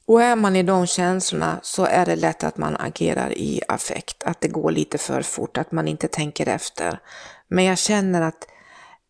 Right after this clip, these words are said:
för jag får ordet strategi, gör upp en plan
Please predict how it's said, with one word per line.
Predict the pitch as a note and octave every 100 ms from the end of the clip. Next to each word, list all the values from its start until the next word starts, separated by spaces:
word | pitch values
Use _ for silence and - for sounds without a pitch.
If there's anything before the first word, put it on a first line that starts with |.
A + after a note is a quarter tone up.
| _ _ - -
för | -
jag | F#3+
får | - G3 D#3
ordet | D#3 D#3
strategi, | - D#3 - G3 - F3+ D#3+
gör | - G#3 G3+
upp | G#3+ G#3 -
en | D3+ D#3
plan | - E3+ B2 E3